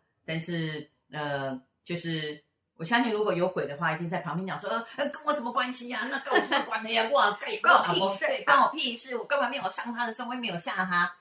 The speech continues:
Speaker 2: 嗯。
Speaker 1: 对不对？啊。
Speaker 2: 所以反正总而言之，鬼月就是不要去这些特别阴森的地方，因为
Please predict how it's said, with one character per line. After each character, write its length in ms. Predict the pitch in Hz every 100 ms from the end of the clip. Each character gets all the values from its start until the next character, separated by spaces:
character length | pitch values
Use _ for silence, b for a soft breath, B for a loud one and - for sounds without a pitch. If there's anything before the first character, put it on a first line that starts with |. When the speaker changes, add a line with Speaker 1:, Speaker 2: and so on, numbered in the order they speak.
| _
Speaker 2:
嗯。 140 | 170
Speaker 1:
对 100 | 165
不 60 | 156
对？ 240 | 156 139 - _ _ -
啊。 220 | 123 - _
Speaker 2:
所 220 | - 277
以 60 | 294
反 180 | 254 208
正 120 | 233
总 120 | 214
而 80 | 180
言 160 | 185 190
之， 200 | 190 220
鬼 260 | 226 185 165
月 180 | 196 196
就 140 | 196
是 300 | 185 185 175
不 120 | 165 160
要 200 | 165 175
去 280 | - 185 165
这 160 | 165
些 460 | 165 - 160 147 143
特 140 | 147 165
别 440 | 143 123 120 - _ _
阴 240 | 143 147 151
森 200 | 151 143
的 80 | 135
地 160 | 139
方， 280 | 139 123 143 -
因 140 | 165
为 340 | 165 160 151